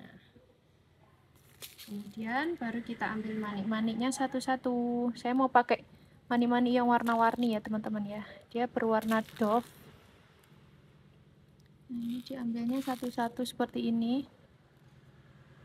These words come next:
Menggunakan jarum supaya lebih mudah. Kemudian saya tekan. Ini. Seperti ini, dia akan masuk ke talinya. Ya,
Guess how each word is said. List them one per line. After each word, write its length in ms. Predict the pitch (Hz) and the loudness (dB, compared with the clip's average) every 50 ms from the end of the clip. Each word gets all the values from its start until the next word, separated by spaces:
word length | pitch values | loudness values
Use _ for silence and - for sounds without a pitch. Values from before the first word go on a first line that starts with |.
| - - - - - 240 | -20 -20 -20 -8 -2 0
Menggunakan 800 | 233 233 233 220 226 226 226 226 226 220 - - 240 254 247 - | 2 2 2 4 4 4 4 4 2 0 0 0 0 0 0 -2
jarum 560 | - 240 226 220 220 214 - 247 254 294 302 | -2 -4 -2 -4 -4 -6 -6 -6 -6 -6 -6
supaya 480 | - 262 247 - 226 226 226 233 233 | -8 -10 -10 -10 -10 -10 -8 -8 -10
lebih 240 | 233 220 - 233 214 | -12 -12 -12 -12 -10
mudah. 640 | 220 226 214 208 - - - 208 202 202 208 226 247 - - - - - - - - - - - - - - - - - - - - - | -8 -8 -10 -10 -14 -16 -14 -12 -10 -8 -8 -8 -10 -14 -18 -20 -20 -20 -20 -20 -20 -20 -20 -20 -20 -20 -20 -20 -20 -20 -20 -20 -20 -20
Kemudian 720 | - - 214 220 - - - 226 220 220 226 233 247 247 | -20 -20 -20 -20 -20 -20 -18 -14 -14 -10 -8 -8 -8 -8
saya 480 | - - 226 220 220 226 220 220 226 214 | -8 -10 -10 -12 -12 -12 -16 -18 -18 -18
tekan. 720 | - - - - - - 214 220 233 247 262 285 311 311 - - - - - | -18 -18 -18 -18 -14 -12 -12 -10 -8 -8 -8 -8 -10 -12 -16 -20 -20 -20 -20
Ini. 320 | - 220 220 214 226 254 269 - - - - - - - - - - - - - - - - - - - - - - | -20 -20 -18 -16 -16 -16 -16 -16 -20 -20 -20 -20 -20 -20 -20 -20 -20 -20 -20 -20 -20 -20 -20 -20 -20 -20 -20 -20 -20
Seperti 480 | - - - - - - - - - - | -20 -20 -20 -20 -20 -20 -20 -20 -20 -20
ini, 460 | 214 220 220 220 226 226 240 254 277 302 294 - | -18 -18 -16 -14 -12 -8 -6 -6 -6 -6 -8 -10
dia 280 | - 233 233 226 226 | -10 -10 -8 -8 -10
akan 160 | 226 - 226 220 | -10 -10 -8 -6
masuk 400 | 220 220 214 220 - - 240 - - - - | -6 -6 -8 -8 -10 -12 -14 -14 -14 -14 -10
ke 240 | 240 247 277 311 330 - - - - - - | -6 -4 -4 -4 -6 -8 -12 -18 -20 -20 -14
talinya. 720 | - 220 226 226 214 220 214 214 - - - - - - - - - - - - - - - - - - - - _ _ _ _ _ _ _ _ _ - | -12 -10 -10 -10 -10 -10 -12 -14 -16 -18 -18 -18 -20 -20 -20 -20 -20 -20 -20 -20 -20 -20 -20 -20 -20 -20 -20 -20 _ _ _ _ _ _ _ _ _ -20
Ya, 160 | - - - | -20 -20 -20